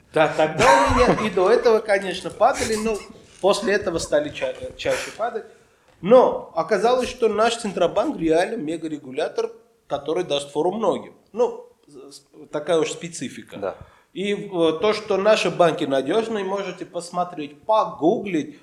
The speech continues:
Speaker 1: что не было такого случая банкротства армянского банка.
Speaker 2: Да, это правда на самом деле.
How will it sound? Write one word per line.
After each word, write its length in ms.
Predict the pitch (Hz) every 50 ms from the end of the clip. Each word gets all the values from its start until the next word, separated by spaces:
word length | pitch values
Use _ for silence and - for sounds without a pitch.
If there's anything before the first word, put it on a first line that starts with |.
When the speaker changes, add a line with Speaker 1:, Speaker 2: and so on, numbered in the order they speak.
| _ _
Speaker 1:
что 320 | - - - - 170 165
не 180 | 156 165 202 220
было 220 | - 180 165 -
такого 320 | - 143 - - 151 143 139
случая 340 | 139 143 185 214 - - 131
банкротства 580 | 117 139 135 131 123 135 143 151 151 - 131 107
армянского 480 | 120 117 113 113 113 - 110 104 104
банка. 340 | - - 87 80 - _ _ _ _ _ -
Speaker 2:
Да, 240 | 123 123 113 104
это 220 | - 117 120 143 147
правда 320 | - 190 180 147 110 101
на 80 | 95 92
самом 240 | - - 95 92 90
деле. 260 | 90 90 85 -